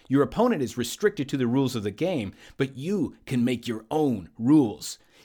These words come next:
You just gotta have a plan. And in order to get a plan, you first have to take responsibility for putting yourself in that maze without a map to begin with, because you are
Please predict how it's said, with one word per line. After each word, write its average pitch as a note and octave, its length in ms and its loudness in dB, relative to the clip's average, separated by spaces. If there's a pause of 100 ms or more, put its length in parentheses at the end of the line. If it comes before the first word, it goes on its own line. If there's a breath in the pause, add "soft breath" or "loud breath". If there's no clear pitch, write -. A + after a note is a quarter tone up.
(100)
You F#2 120 -12
just - 460 -6
gotta G2+ 180 -6
have F2 240 -10
a D#2 60 -14
plan. G2 520 -10 (220 soft breath)
And A#2 120 0
in C3 120 0
order G3 260 2
to F3+ 60 0
get D#3+ 180 2
a B2 60 0
plan, A#2+ 500 0 (160 soft breath)
you A2+ 100 -2
first F3 360 -2
have D3 160 -4
to C3 80 -8
take A#2+ 240 -8
responsibility A2+ 880 -2 (140 soft breath)
for A2+ 100 -4
putting A3 320 2
yourself C#3+ 380 -2
in A2+ 100 0
that G#2+ 200 -4
maze B2 340 0 (120)
without C3+ 380 -6
a E3+ 60 2
map E3 400 2 (200 soft breath)
to B2+ 100 -6
begin A#2+ 420 0
with, D#2+ 260 -12 (220 soft breath)
because C3 340 0
you D#3+ 480 2
are E3+ 460 4